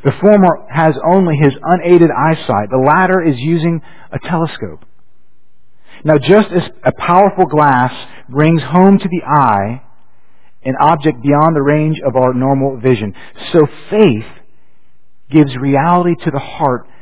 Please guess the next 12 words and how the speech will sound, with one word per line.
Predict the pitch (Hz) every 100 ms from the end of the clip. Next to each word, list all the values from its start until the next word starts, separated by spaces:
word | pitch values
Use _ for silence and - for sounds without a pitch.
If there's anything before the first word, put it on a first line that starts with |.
| - - -
things | 156 156 147
outside | 117 135 - 135 123 123 120 - - -
the | 120
range | 120 117 110
of | 107
our | 101 -
physical | 104 90 104
senses." | - 101 - 117 - - - - - - - - - - - - - - - - -
Faith | 175 175 170 -
sets | 160 -
divine | 156 135 156 185 170
things | 165 156 135